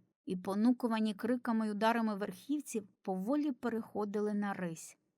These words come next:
Тепер усе залежало від них. Витримують перегони з кіньми переслідувачів чи ні.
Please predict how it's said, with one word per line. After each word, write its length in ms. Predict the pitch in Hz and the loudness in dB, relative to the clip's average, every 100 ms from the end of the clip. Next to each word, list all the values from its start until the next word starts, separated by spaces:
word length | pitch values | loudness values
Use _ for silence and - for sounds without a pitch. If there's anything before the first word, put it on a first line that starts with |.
| _ | _
Тепер 400 | - 190 294 294 | -4 0 2 2
усе 280 | 262 - 262 | 2 2 0
залежало 640 | 254 233 233 247 233 226 226 | 2 2 2 2 2 0 0
від 260 | 220 208 | -2 -2
них. 380 | 180 175 180 _ _ _ | -2 -2 -8 _ _ _
Витримують 800 | 196 269 285 214 208 185 180 - | 0 0 2 -2 0 0 -2 -4
перегони 600 | 196 190 196 185 185 185 | -6 -4 -4 -2 2 2
з 140 | 180 180 | 0 -6
кіньми 460 | - 196 190 185 185 | -8 -6 -4 -4 -4
переслідувачів 1000 | 185 185 - 196 185 185 180 185 - - _ _ | -6 -6 -6 -6 -6 -6 -8 -10 -12 -12 _ _
чи 200 | - 208 | -6 -2
ні. 360 | 190 180 165 | 0 0 -2